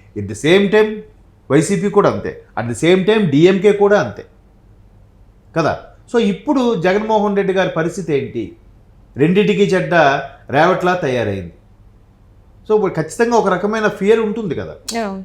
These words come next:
Speaker 1: ఒకవేళ కాంగ్రెస్తో వెళ్ళామంటే ఖచ్చితంగా బీజేపీలో కోపం వస్తుంది. ఎక్కడ ఎవరికి ఏం చెప్పకుండా న్యూట్రల్గా ఉండిపోతే ఎవరికి ఏ ప్రాబ్లం ఉండదు.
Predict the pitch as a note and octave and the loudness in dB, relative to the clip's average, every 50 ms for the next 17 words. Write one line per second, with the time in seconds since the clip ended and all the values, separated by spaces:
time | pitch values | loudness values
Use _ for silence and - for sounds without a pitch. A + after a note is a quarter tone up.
0 | - - G#2 C3+ C3 C3+ D#3 - B2+ - - D3 C#3+ D#3+ E3+ F3 F#3 F3+ - G3 | -14 -12 -6 -2 0 2 4 2 2 0 0 0 0 0 0 0 0 0 0 0
1 | F#3 F3 F3+ F3+ F3 F3+ F3+ F3 G3 F3+ F3 - - - F#3+ F#3 F3+ D#3 E3 D#3 | 0 0 0 0 0 -2 -2 -4 -4 -6 -6 -6 -6 -6 -6 -4 -2 -2 -2 -2
2 | D#3 E3 D#3 E3 E3 F3 E3+ D3+ C#3 B2+ - A#2+ A2+ G#2 - - - G2 F2+ - | -2 -4 -4 -4 -8 -8 -6 -6 -6 -6 -8 -10 -14 -16 -16 -18 -18 -18 -18 -18
3 | - - _ _ _ _ _ _ _ _ _ _ - _ _ _ - - - G2 | -20 -20 _ _ _ _ _ _ _ _ _ _ -20 _ _ _ -20 -20 -16 -16
4 | F#2 G2+ - - D#3 F#3 G3 F3+ D3 B2 C3 D#3 F3+ F3 F#3 G#3+ G#3 G3+ G3 - | -14 -12 -8 -2 0 2 2 2 2 2 0 0 0 0 2 4 4 4 4 4
5 | G3+ F3+ - - G3 G3+ G3 F#3+ D#3 D3+ E3+ - - - G3+ G3 G3+ G3 G3 F#3+ | 2 0 0 -2 -2 -2 0 0 0 2 0 2 2 2 2 4 4 4 4 2
6 | F#3 F#3+ G3+ G3 G3+ F#3 F#3 G3 G3 F#3 G#3 G3 E3 F3+ F#3+ F#3 F#3 F3 F3+ E3 | 2 2 2 4 4 4 4 2 2 4 4 2 4 2 0 0 0 0 0 -2
7 | C#3+ A2+ G2 E2+ - | -2 -4 -8 -10 -12